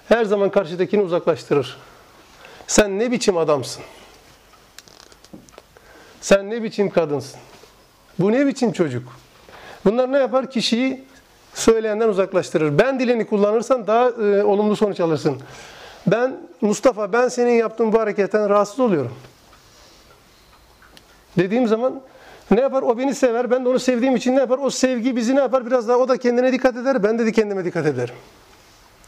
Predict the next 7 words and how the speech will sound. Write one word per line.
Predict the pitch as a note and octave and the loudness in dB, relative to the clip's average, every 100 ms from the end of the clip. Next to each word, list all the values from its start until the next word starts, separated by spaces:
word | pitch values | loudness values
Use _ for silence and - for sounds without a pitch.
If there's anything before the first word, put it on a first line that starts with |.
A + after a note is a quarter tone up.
| - | -4
Evet. | E3 C3+ - - - - - - - - - - - - - - | -2 -2 -8 -20 -20 -18 -12 -10 -10 -12 -14 -12 -14 -14 -18 -2
Yani | G3+ A3 G#3+ C4+ | 0 0 -4 -4
bu, | G3+ G#3+ | -2 -2
bu | A3 | 0
çok | C#4 C4+ | 0 2
önemli. | A#3+ E3+ E3+ | 0 0 -2
Mesela, | G#3 A#3 | 0 0